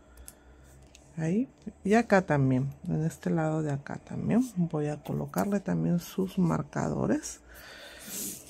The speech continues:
para que quede bien asegurado y no se mueva a la hora de coser.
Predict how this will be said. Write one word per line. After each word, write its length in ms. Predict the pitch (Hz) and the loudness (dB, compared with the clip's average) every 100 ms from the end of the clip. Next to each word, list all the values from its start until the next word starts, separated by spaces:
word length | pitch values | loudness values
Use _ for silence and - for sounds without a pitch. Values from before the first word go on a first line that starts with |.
| - - | -8 0
para 140 | 165 | 0
que 180 | 151 143 | 0 -2
quede 280 | 165 165 160 | 2 2 4
bien 340 | 160 165 165 | 2 2 4
asegurado 920 | 180 - 190 175 180 175 175 180 - - | 2 2 0 2 2 4 4 4 0 -2
y 120 | 180 165 | 2 4
no 180 | 170 | 4
se 160 | 170 185 | 4 6
mueva 640 | 180 170 165 165 160 185 - - | 6 8 6 6 4 2 -2 -2
a 120 | 160 | 0
la 240 | 147 143 | 2 2
hora 300 | 139 143 151 | 4 4 2
de 120 | 151 | 0
coser. 540 | 151 151 139 - 117 | -2 -4 -4 -4 -6